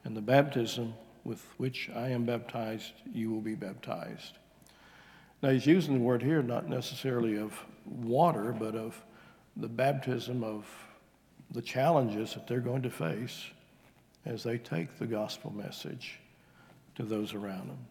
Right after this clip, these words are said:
They're gonna be overwhelmed by this, and this will be their major job, and they are able to do that, just as we are able today to proclaim the Word of God and to teach His Word and His truth and His message of salvation.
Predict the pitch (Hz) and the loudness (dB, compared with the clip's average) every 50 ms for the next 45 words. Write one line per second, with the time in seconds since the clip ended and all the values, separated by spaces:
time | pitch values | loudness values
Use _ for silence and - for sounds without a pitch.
0 | - - 120 120 127 123 120 123 123 120 123 120 117 113 107 120 127 123 120 120 | -12 -8 -6 -4 -2 -2 0 0 0 0 -2 -2 -4 -4 -2 -2 -2 0 -2 -2
1 | 107 - 117 107 98 98 104 98 - - - - - - - - - - - - | -4 -4 -6 -8 -8 -6 -6 -6 -6 -6 -6 -6 -8 -10 -14 -20 -20 -20 -20 -20
2 | - - - - - 104 101 - 107 101 101 110 113 107 104 110 113 110 110 110 | -20 -20 -14 -12 -8 -8 -6 -6 -6 -4 -2 -2 -2 0 0 0 -2 0 0 0
3 | 110 113 117 113 110 113 110 104 101 - - - - - - - - _ _ _ | 0 0 0 0 0 -2 -4 -4 -4 -8 -14 -20 -20 -20 -20 -20 -20 _ _ _
4 | _ _ _ _ - - 117 101 98 104 104 110 107 107 113 117 123 127 123 120 | _ _ _ _ -8 -4 -2 -2 -2 -2 -4 -6 -6 -4 -2 0 2 2 2 0
5 | - - 135 135 151 156 139 - 90 - - - - - - - - - - 110 | 0 0 2 2 2 2 2 0 -2 -6 -8 -10 -14 -20 -20 -20 -12 -8 -4 0
6 | 113 113 113 104 104 104 113 - - - - - - - - - - - - - | 2 2 2 2 0 -2 -2 -4 -6 -8 -14 -18 -18 -18 -20 -20 -20 -12 0 4
7 | 139 143 147 - - 143 131 120 127 135 143 156 156 131 123 - - 120 131 139 | 6 6 6 6 4 2 2 4 6 8 8 10 10 8 6 4 4 2 2 2
8 | 135 127 123 127 117 - - - 123 113 117 123 156 175 151 120 117 127 120 - | 2 2 2 0 -2 -2 -4 -6 -4 -2 2 2 4 4 4 4 2 0 0 -2
9 | - 117 - 120 110 - - - 151 156 147 131 123 123 123 123 120 113 113 120 | -6 -8 -6 -8 -8 -6 -4 -4 -2 -2 -2 -2 -2 -2 -2 -2 -2 0 0 2
10 | 123 117 110 110 110 117 117 135 127 110 107 113 120 123 - - - - - - | 2 2 0 -2 -2 0 0 2 2 2 0 -2 -4 -6 -8 -12 -18 -20 -20 -20
11 | - - - - - - - - - 110 110 107 110 110 - - 135 127 123 127 | -20 -20 -20 -20 -20 -14 -8 -6 -4 -4 -4 -6 -6 -6 0 4 4 4 4 4
12 | - - - - - - 120 131 135 139 127 110 104 107 104 110 110 110 101 98 | -2 -6 -8 -10 -10 -4 -2 0 0 0 0 0 0 2 2 0 0 -2 -4 -4
13 | 113 117 - - - - 107 98 101 98 - - - - - 101 107 107 101 - | -4 -4 -6 -6 -4 -2 -2 -2 -2 -4 -6 -10 -12 -10 -10 -8 -8 -8 -8 -4
14 | - 113 107 - - 113 104 104 107 104 - 123 110 101 98 101 107 104 95 - | -4 -2 -2 -2 -4 -6 -6 -6 -6 -6 -4 -2 -2 -2 -2 -2 -2 -2 -2 -2
15 | - - 64 64 | -4 -4 -6 -8